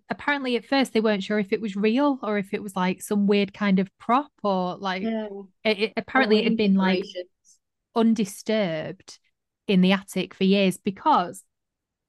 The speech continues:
Speaker 1: I read a different article where it said the granddad had passed away. So the family were just helping the grandma sort things out. And there
Speaker 2: Yeah.
Speaker 1: was loads of packing crates in the attic that had never been opened.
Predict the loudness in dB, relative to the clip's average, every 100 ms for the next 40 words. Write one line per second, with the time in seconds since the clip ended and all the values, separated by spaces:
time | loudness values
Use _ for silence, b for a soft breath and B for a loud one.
0 | _ _ _ _ -2 0 0 -2 -4 -4
1 | -4 -4 -4 -4 -2 -2 -4 -6 -6 -2
2 | 2 2 2 0 -2 -8 -8 -10 -6 -4
3 | -2 -2 -6 -12 _ _ _ _ _ -2
4 | 4 4 2 0 -2 2 4 4 2 -2
5 | -6 -4 -2 -2 0 0 0 -2 0 -2
6 | -4 -6 -10 -8 -6 -2 0 -2 -4 -10
7 | b _ _ 2 4 6 4 0 -4 _
8 | 0 4 4 2 -2 -4 -10 -6 0 0
9 | 2 -2 -2 -6 -6 0 2 2 -2 -8
10 | -10 -8 -6 -4 2 2 2 0 0 2
11 | 0 -2 -4 -4 -6 -12